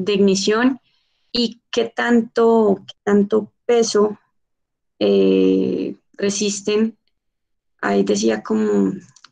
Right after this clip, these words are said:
qué tanto volumen puede propagarse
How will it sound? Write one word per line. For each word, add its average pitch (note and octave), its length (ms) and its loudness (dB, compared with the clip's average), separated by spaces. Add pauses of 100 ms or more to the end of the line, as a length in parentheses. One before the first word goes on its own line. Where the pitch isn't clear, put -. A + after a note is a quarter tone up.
(340)
qué A#3 140 -2
tanto A#3 1080 0 (360)
volumen A3+ 960 2 (240)
puede A3 260 0
propagarse A3+ 960 -4